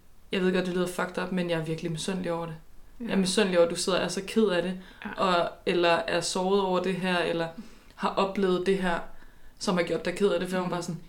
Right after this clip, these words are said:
Speaker 1: "Jeg har ikke oplevet noget
Speaker 2: Mm.
Speaker 1: i flere måneder.
Speaker 2: Ja.
Speaker 1: Jeg er ved at blive sindssyg." Og han fixede helt, da jeg sad og se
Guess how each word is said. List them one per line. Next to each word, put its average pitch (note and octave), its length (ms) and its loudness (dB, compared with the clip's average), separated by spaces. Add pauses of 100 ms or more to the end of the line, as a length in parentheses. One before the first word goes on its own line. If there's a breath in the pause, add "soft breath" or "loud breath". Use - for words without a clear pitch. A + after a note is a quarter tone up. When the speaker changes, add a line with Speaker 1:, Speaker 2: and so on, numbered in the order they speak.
Speaker 1:
"Jeg D#3+ 80 -8
har D#3 120 -2
ikke D3+ 140 -4
oplevet D#3+ 280 -6
noget D#3 260 -4 (260 soft breath)
Speaker 2:
Mm. G3 140 0
Speaker 1:
i F#3+ 40 2
flere F3 380 2
måneder. E3+ 280 0
Speaker 2:
Ja. E3+ 120 2
Speaker 1:
Jeg - 220 6
er D#3+ 80 -4
ved F3+ 80 2
at F3 60 0
blive F3+ 140 -2
sindssyg." G#3+ 440 4
Og F3+ 80 0
han F#3+ 160 0
fixede A3 580 4
helt, F#3 220 2
da D3+ 100 2
jeg F3 100 -2
sad F#3 120 0
og F3+ 80 2
se F#3 240 2